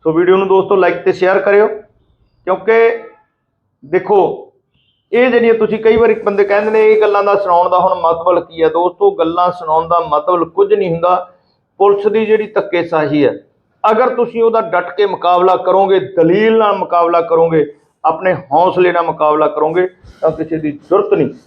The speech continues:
ਜੇ ਮੈਂ ਉਹਦੇ ਦਬ ਜਾਂਦਾ, ਉਹਦੇ ਫੌਜੀ ਨੂੰ ਚੱਕ ਕੇ ਥੱਪੜ ਮਾਰ ਕੇ ਲੈ ਕੇ ਗਿਆ ਸੀ, ਅਗਲੇ ਦਿਨ ਉਹ ਸਾਨੂੰ ਜਾਂ ਸਾਡੇ ਪੰਚਾਇਤ ਮੈਂਬਰ ਨੂੰ ਵੀ ਲੈ ਕੇ ਜਾਂਦਾ, ਔਰ ਮੇਰੇ ਤੇ ਵੀ ਛੱਬੀ ਦਾ ਪਰਚਾ ਦਰਜ ਸੀ, ਮੈਨੂੰ ਵੀ ਘੜੀਸ ਕੇ ਅੰਦਰ ਲੈ ਕੇ ਜਾਂਦਾ,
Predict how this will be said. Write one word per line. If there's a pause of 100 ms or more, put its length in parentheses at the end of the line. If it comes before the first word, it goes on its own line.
(320)
ਜੇ
ਮੈਂ
ਉਹਦੇ
ਦਬ
ਜਾਂਦਾ, (260)
ਉਹਦੇ
ਫੌਜੀ
ਨੂੰ
ਚੱਕ
ਕੇ
ਥੱਪੜ
ਮਾਰ
ਕੇ
ਲੈ
ਕੇ
ਗਿਆ
ਸੀ,
ਅਗਲੇ
ਦਿਨ
ਉਹ
ਸਾਨੂੰ
ਜਾਂ
ਸਾਡੇ
ਪੰਚਾਇਤ
ਮੈਂਬਰ
ਨੂੰ
ਵੀ
ਲੈ
ਕੇ
ਜਾਂਦਾ, (1120)
ਔਰ
ਮੇਰੇ
ਤੇ
ਵੀ
ਛੱਬੀ
ਦਾ
ਪਰਚਾ
ਦਰਜ
ਸੀ,
ਮੈਨੂੰ
ਵੀ
ਘੜੀਸ
ਕੇ
ਅੰਦਰ
ਲੈ
ਕੇ
ਜਾਂਦਾ,